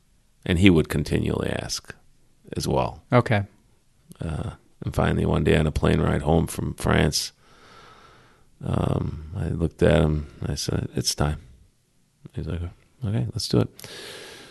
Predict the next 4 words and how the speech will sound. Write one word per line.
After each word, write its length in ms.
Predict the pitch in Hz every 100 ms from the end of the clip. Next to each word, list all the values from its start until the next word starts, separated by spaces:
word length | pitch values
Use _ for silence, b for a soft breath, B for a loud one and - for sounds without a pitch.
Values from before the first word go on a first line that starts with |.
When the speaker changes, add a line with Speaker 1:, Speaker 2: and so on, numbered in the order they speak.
| B B -
Speaker 1:
So, 460 | - - 90 90
uh, 380 | 92 92 95 87 82 b b b b b - _ _ _ _ _ - 123 -
twelve 480 | - 90 92 95 -
to 680 | - 87 85 82 85 85